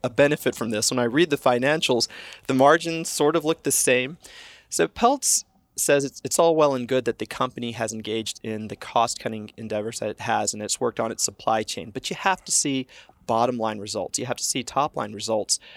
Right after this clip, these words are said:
from the greater efficiency, which drives more sales volume. So he wants to hold management accountable t-,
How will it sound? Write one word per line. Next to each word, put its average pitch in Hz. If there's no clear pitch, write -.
from 123
the 110
greater 113
efficiency, -
which 107
drives 113
more 117
sales 120
volume. 98
So -
he 160
wants 165
to 139
hold 127
management 120
accountable 120
t-, -